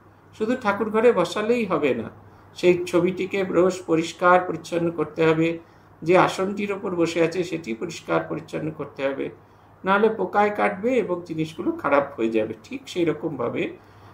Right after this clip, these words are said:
একটি নতুন সুসংস্কারযুক্ত মানুষের সৃজন করলেন না, সেই সংস্কারযুক্ত মানুষকে পালনের, যাতে সে নানা প্রলোভনে আবার সেই পুরনো মানুষ না হয়ে যায়, সেটি নিয়মিত চেষ্টা করলেন। আর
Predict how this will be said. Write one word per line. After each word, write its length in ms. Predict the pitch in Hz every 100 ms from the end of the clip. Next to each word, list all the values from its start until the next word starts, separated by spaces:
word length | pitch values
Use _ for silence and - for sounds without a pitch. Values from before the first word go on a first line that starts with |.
| -
একটি 260 | 190 190 214
নতুন 460 | 208 202 226 254
সুসংস্কারযুক্ত 1200 | 233 247 254 - 185 202 208 - 240 240 233 -
মানুষের 460 | 214 165 160 - 151
সৃজন 540 | - 165 160 185 233
করলেন 380 | - 135 123 113
না, 260 | 117 120 - - - - - -
সেই 320 | - 208 226
সংস্কারযুক্ত 880 | - 170 180 185 - 233 240 - -
মানুষকে 480 | 190 156 156 - 214 214 -
পালনের, 580 | 175 180 226 233 143 113 - - - - - -
যাতে 240 | 196 202 240
সে 180 | 254
নানা 340 | 220 185 214 233
প্রলোভনে 600 | 226 214 208 226 233 233
আবার 300 | 160 180 220
সেই 200 | - 226 -
পুরনো 300 | 185 190 202
মানুষ 400 | 202 202 233 -
না 180 | 175 190
হয়ে 240 | 170 127
যায়, 240 | 117 135 - - _ _ _
সেটি 340 | - 214 220 233
নিয়মিত 480 | 180 175 180 185 240
চেষ্টা 440 | 233 147 - 135
করলেন। 420 | - 113 113 143
আর 100 | 139